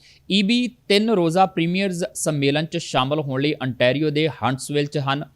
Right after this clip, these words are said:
ਉਹਨਾਂ ਨੇ ਕਿਹਾ ਕਿ ਸਾਫ਼ ਹੈ ਕਿ ਕੈਨੇਡੀਅਨ ਲੋਕ ਇਸ ਗੱਲ 'ਤੇ ਗੁੱਸੇ 'ਚ ਨੇ। ਅਮਰੀਕੀ ਰਾਜਦੂਤ ਹੌਕਸਟਰਾ ਨੇ ਵਾਸ਼ਿੰਗਟਨ 'ਚ ਸਾਲਾਨਾ ਪੈਸੀਫਿਕ ਨਾਰਥ ਵੈਸਟ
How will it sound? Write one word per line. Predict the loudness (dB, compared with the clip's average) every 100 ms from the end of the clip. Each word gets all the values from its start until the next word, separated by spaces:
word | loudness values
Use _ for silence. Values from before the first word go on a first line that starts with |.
| _ _ _ 2
ਉਹਨਾਂ | 4
ਨੇ | 4
ਕਿਹਾ | 2 2
ਕਿ | 2
ਸਾਫ਼ | -2 2 4 4 4
ਹੈ | 0
ਕਿ | 0 -2
ਕੈਨੇਡੀਅਨ | 0 0 0 -2
ਲੋਕ | 0 0 -2 -2
ਇਸ | -2 -2 0
ਗੱਲ | 0
'ਤੇ | 0 -2
ਗੁੱਸੇ | -2 -4 -2 -2
'ਚ | 0
ਨੇ। | -4 -4 -10 _ -20 -4 2
ਅਮਰੀਕੀ | 4 4 4
ਰਾਜਦੂਤ | 6 6 2 0 6 6 6 0 _ 2
ਹੌਕਸਟਰਾ | 2 2 0 2 4
ਨੇ | 4 2 -2 -4
ਵਾਸ਼ਿੰਗਟਨ | -4 -2 -2 -2 0
'ਚ | -2
ਸਾਲਾਨਾ | -2 0 0 0 -2
ਪੈਸੀਫਿਕ | -2 -2 -2 -4 -2
ਨਾਰਥ | 0 4 4 2 -2
ਵੈਸਟ | -2 -2 -4